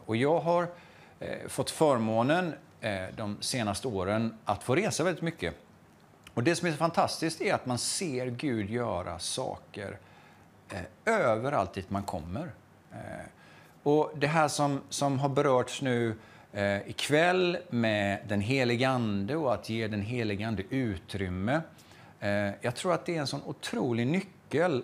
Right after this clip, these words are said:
att, eh, jag höll på att säga att få tag på den helige ande, men snarare att den helige ande får tag på mig. Eh, och att, eh, problematiken för oss människor är ju ofta att vi har svårt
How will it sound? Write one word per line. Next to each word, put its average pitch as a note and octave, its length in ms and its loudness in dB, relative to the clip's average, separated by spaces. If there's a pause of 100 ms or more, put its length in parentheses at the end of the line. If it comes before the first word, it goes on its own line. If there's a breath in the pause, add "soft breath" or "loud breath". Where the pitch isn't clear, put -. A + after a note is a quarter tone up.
(120)
att, - 480 -2 (600 loud breath)
eh, F2+ 220 -10
jag - 140 -6
höll B2+ 100 2
på D3+ 120 0
att C#3+ 60 2
säga C#3+ 160 4
att - 80 -2
få - 120 -6
tag F3+ 420 2
på F#3+ 60 0
den F#3+ 80 2
helige D3+ 360 2
ande, C3 180 0
men B2 140 0
snarare E3 360 2
att C#3 100 -4
den D#3 100 -4
helige E3 300 -4
ande D#3 140 -4
får C3+ 100 -8
tag B2+ 340 -4
på B2 80 -2
mig. C3 340 0 (680)
Eh, A2+ 360 -12
och D3 160 2
att, D3 180 -2 (800 loud breath)
eh, B2 240 0 (420)
problematiken F3+ 1000 2
för D#3+ 80 -2
oss A#2 180 0
människor G#2 500 -4 (920)
är E3 100 6
ju D3+ 160 6 (120)
ofta - 600 -2
att A#2+ 300 0
vi A#2+ 80 0
har B2+ 120 0
svårt D#3 800 0